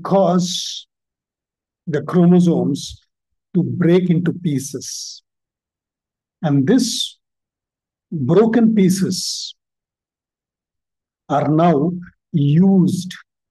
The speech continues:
to fuse along with your mouse cell line. And this cell line now can be H P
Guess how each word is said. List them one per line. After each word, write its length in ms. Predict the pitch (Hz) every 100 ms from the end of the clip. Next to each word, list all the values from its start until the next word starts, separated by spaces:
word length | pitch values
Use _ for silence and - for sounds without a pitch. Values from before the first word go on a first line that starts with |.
| _ _ _ _ 175
to 100 | 175 180 180
fuse 600 | 185 208 220 - - -
along 600 | 170 151 160 127 131 147 139 - _ _ _ _ _ -
with 380 | 160 131 175 175
your 460 | 160 151 220 - - _ -
mouse 720 | 139 135 143 160 165 165 -
cell 160 | 160 135
line. 380 | 127 110 110 135 - _ _ - _ _
And 320 | 180 147 143 147 -
this 580 | 135 117 196 190 - -
cell 240 | 175 160
line 460 | 156 131 127 156 156 _ _ -
now 440 | 156 156 131 139 - _ _ _ _ _ _ _ _ _ _ -
can 240 | 160 156
be 260 | 147 156 -
H 240 | 170 170
P 240 | 175 190